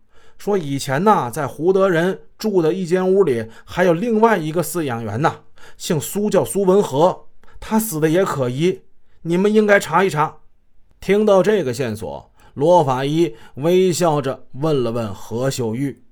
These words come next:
：“小何啊，这里的案子越来越多了，越来越有戏了，那咱们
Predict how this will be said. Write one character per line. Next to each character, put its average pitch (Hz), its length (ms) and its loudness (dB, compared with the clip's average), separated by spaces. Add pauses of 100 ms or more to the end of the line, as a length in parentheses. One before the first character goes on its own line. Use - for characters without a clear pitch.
(640)
：“小 85 140 -16
何 101 180 -12
啊， 127 420 -2 (360)
这 120 140 -6
里 110 120 -4
的 101 120 -6
案 135 240 -2
子 123 280 -4 (680)
越 120 180 -6
来 120 160 -6
越 127 200 -4
多 135 260 0
了， 147 380 2
越 113 160 -4 (100)
来 147 160 -4
越 139 160 -2
有 101 160 -6
戏 175 240 -4
了， 156 240 -4 (680)
那 117 100 -10
咱 113 180 -6
们 151 460 0